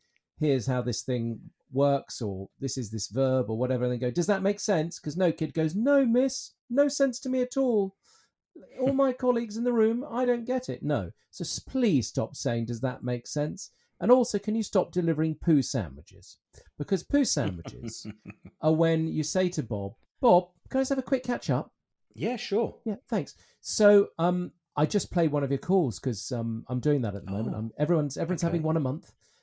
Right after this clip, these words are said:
Speaker 2: Yeah.
Speaker 1: So I played this call, and you really friendly at the beginning with, uh, a Missus Jacobson.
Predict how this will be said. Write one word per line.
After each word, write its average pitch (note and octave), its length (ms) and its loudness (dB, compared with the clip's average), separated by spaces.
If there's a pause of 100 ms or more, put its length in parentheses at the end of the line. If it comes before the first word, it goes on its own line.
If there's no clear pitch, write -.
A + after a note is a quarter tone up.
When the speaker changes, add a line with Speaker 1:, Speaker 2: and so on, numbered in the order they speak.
Speaker 2:
Yeah. A#2 240 -4
Speaker 1:
So F#3 120 0
I F3+ 40 2
played C#4 260 2
this A3 140 2
call, D#3+ 320 2
and G#3+ 160 0
you B3+ 160 0
really B3 580 2
friendly G#3+ 360 2
at F#3 80 0
the E3 60 -2
beginning E3 500 0
with, B2 220 -2
uh, C#3+ 220 0
a D3 100 -2
Missus F#3 400 -4
Jacobson. C4+ 800 -4